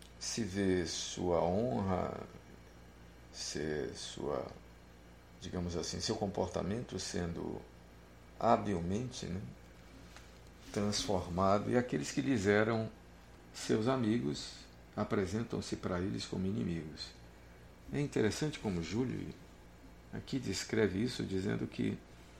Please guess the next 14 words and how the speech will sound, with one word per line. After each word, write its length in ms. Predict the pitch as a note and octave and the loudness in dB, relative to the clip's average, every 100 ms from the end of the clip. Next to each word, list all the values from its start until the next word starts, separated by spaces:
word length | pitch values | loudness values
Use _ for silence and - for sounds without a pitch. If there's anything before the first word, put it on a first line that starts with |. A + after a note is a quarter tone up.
| - - - - - - - | -14 -14 -16 -20 -18 -18 2
esse 420 | A#2+ B2+ C#3+ - | 8 8 8 2
que 140 | - G#2 | 0 2
usa 360 | G2 C3+ A2+ | 2 2 0
dessa 340 | E2 G#2 A2+ F#2 | 2 2 2 -2
estratégia, 840 | - F#2 E2 - G#2 - - G2+ | -2 -2 -2 0 2 2 0 -4
ou 80 | F#2 | -4
seja, 400 | - F#2 E2 F2+ - - - - - - - | -2 -2 -2 -6 -10 -20 -20 -20 -20 -20 -14
de 420 | G2+ G#2 G2 F2+ - - - F#2+ G2 | -6 -2 0 -2 -6 -14 -10 -6 -4
enxovalhar 560 | F#2+ A2+ G2+ G2 G#2 | 0 2 4 4 4
a 100 | G2 | 2
honra 380 | F2+ G2 G#2 F2+ | 2 2 0 0
do 160 | E2+ F2 | -2 0
outro, 480 | G2 - - F#2+ - | 0 0 -2 -6 -4
né, 160 | - | -4